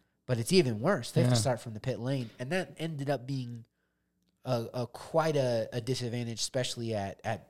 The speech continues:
Speaker 1: at Interlagos, because the pit lane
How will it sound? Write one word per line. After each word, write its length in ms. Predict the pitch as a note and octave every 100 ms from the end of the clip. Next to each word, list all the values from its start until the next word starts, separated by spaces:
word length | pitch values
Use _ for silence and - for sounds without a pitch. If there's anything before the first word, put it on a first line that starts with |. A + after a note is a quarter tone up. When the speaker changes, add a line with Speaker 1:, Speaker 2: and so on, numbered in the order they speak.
| -
Speaker 1:
at 140 | A2
Interlagos, 640 | G2 G#2 G2+ G#2+ A2 G2+ -
because 640 | A2 A2+ G2+ G2 - - - _ _ _ _
the 100 | A#2+
pit 260 | - B2+ A2
lane 280 | A2 G#2+